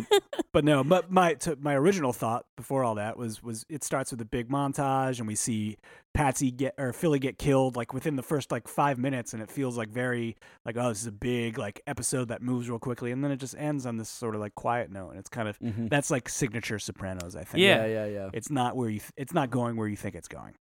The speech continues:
Speaker 3: Mm-hmm.
Speaker 1: Mm-hmm.
Speaker 2: Um, but yeah, did a lot of setup for the season with Janice and Livia. We
Speaker 3: No
Speaker 2: got
Speaker 3: Junior.
Speaker 2: No Junior. Junior's in jail.
Speaker 1: No,
Speaker 3: Yep.
Speaker 1: just a quick, uh, shot of
Speaker 2: Um,
Speaker 1: him.
Speaker 2: we get Meadow visiting Livia and,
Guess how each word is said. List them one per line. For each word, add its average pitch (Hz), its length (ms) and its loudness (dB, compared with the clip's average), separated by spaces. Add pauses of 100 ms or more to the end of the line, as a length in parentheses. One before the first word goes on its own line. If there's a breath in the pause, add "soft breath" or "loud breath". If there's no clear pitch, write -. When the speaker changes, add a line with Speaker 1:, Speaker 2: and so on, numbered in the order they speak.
Speaker 3:
Mm-hmm. 147 100 0
Speaker 1:
Mm-hmm. 220 220 0 (720)
Speaker 2:
Um, 92 400 -10 (320)
but 123 100 0
yeah, 151 240 4 (280)
did 143 160 6
a 143 60 4
lot 143 220 6
of 147 60 0
setup 151 400 4
for 156 140 -4
the 139 80 0
season 147 400 2
with 117 100 0
Janice 135 680 2
and 98 180 -4
Livia. 123 1080 4 (440)
We 127 80 2
Speaker 3:
No 156 80 8
Speaker 2:
got 143 120 6
Speaker 3:
Junior. 214 400 6 (320)
Speaker 2:
No 151 240 8
Junior. 151 440 6
Junior's 143 420 4
in 165 120 2
jail. 110 400 0
Speaker 1:
No, 147 120 2
Speaker 3:
Yep. 131 120 4
Speaker 1:
just 143 220 0
a 143 40 0
quick, - 260 -2 (200)
uh, 113 240 2
shot 113 200 4
of 113 80 2
Speaker 2:
Um, 113 40 2
Speaker 1:
him. 113 260 -2 (140)
Speaker 2:
we 131 140 -2
get 135 200 2
Meadow 131 460 4
visiting 120 460 0
Livia 120 560 2
and, 110 240 -6